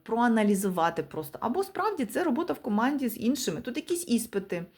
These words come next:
Почати можете, якщо, наприклад, ви навчаєтеся, треба здати іспит, іти далі. В мене була клієнтка на консультації, ми з нею дивилися, і карти підказали, що вона пише роботу, вона писала майстер-арбайт, і вона її не закінчила.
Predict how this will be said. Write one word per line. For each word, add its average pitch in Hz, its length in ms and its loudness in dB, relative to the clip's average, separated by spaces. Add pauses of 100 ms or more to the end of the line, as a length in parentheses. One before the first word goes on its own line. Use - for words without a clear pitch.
(300)
Почати 311 380 -2
можете, 240 400 4
якщо, 220 260 0
наприклад, 214 340 -2
ви 214 80 -2
навчаєтеся, 208 720 0
треба 190 280 -4
здати 196 300 2
іспит, - 420 -8
іти - 200 0
далі. 143 360 2
В 143 80 -4
мене 170 200 -2
була 160 360 2 (220)
клієнтка 226 320 2
на 180 120 2
консультації, 156 760 -2
ми 165 140 -4
з 170 60 -8
нею 175 200 -2
дивилися, 180 600 2 (880)
і 208 140 6
карти 247 480 2
підказали, 240 640 0
що 208 360 4
вона 240 240 4
пише 277 300 -4
роботу, 254 500 0
вона 190 220 2
писала 185 420 0
майстер-арбайт, 214 1160 2
і 208 260 -2
вона 196 240 2
її 226 180 4
не 196 160 4
закінчила. 190 720 0